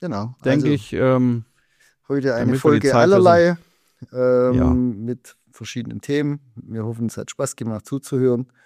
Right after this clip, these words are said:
Speaker 1: Wenn ihr Anregungen habt, ihr wisst, kontakt at tachocast punkt de.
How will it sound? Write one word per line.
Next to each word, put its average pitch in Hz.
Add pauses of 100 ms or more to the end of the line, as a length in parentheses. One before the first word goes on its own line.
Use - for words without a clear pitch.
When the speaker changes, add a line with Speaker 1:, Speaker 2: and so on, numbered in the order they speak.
(720)
Speaker 1:
Wenn 143
ihr 160
Anregungen 175
habt, 151 (220)
ihr 123
wisst, -
kontakt 127
at 110
tachocast 135
punkt 123
de. 139